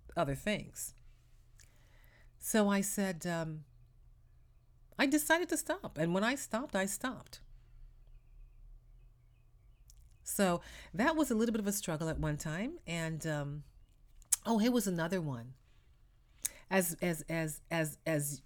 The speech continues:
you, you know, when you, when you are living in your forties and your sixties, between, not forty and sixty, your body changes, right? So sometimes you have this thing called muscle tension,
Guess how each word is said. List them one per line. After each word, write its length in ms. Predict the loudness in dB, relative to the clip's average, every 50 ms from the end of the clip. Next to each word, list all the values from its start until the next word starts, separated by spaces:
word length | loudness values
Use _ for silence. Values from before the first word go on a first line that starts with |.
| -4
you, 420 | 0 4 4 4 4 4 2 -2 -6 -10 -16 -14 -6
you 140 | -2 0 2
know, 140 | 4 4 4
when 200 | 4 4 4 4
you, 120 | 2 0 0 -4 -6 -4
when 180 | -2 0 2
you 220 | 2 2 2 2 2
are 160 | 0 -2 -2 -4 -2
living 300 | -2 0 2 2 2 2
in 80 | 2 0
your 100 | 0 0
forties 380 | 0 0 0 0 0 0 0 0
and 80 | 0
your 80 | 0 0
sixties, 560 | -2 -2 -4 -4 -6 -6 -4 -4 -4 -4 -6
between, 320 | -6 -6 -4 -2 -4 -4 -4 -8 -16 -6 -2
not 140 | 0 0 0
forty 320 | 2 2 2 4 4 2
and 100 | 0 0
sixty, 480 | 0 -2 -2 -2 -4 -4 -4 -6 -6 -6 -10 -16 -18 -20 -20 -8 0
your 120 | 2 4 4
body 600 | 4 2 0 0 0 0 0 0 -2 -2 -4 -6 -10 -10 -6
changes, 600 | -2 0 2 2 2 0 0 -2 -4 -4 -4 -4
right? 340 | -2 -2 0 0 0 -2 -4 -8 -18 -20 -20 -20 -20 -20 -20 -18
So 340 | -8 -2 0 0 2 2 0
sometimes 460 | 0 0 -2 -2 -2 -2 -4 -2 -4
you 80 | -4
have 200 | -2 -2 -2 -2
this 140 | -2 -2 -2
thing 140 | -2 -2 -2
called 200 | -2 -2 -2 -2
muscle 260 | -2 -2 -4 -4 -6
tension, 500 | -4 -4 -4 -2 -2 -2 -4 -6 -8 -10